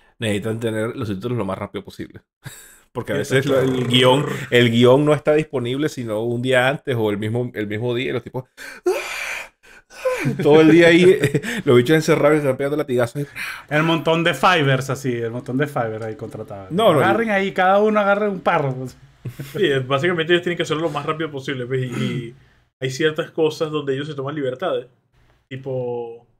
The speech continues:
Speaker 2: perro, eh, hubo un caso muy, muy específico de, hay una, una serie,
Speaker 1: Mm.
Speaker 2: no me acuerdo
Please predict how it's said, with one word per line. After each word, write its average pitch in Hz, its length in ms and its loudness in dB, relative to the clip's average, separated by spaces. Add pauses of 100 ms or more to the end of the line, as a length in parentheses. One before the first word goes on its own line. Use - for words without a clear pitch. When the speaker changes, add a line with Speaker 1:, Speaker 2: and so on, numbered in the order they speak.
(560)
Speaker 2:
perro, 123 400 -2
eh, 123 440 -4 (180)
hubo 135 220 -4
un 151 160 -2
caso 156 260 -2
muy, 147 680 -4
muy 135 200 -8
específico 139 1000 -6
de, 127 380 -2
hay 123 120 -12
una, 135 580 -8 (1120)
una 143 160 -6
serie, 147 500 0
Speaker 1:
Mm. 131 40 -6
Speaker 2:
no - 400 -14
me - 40 -6
acuerdo 156 100 -4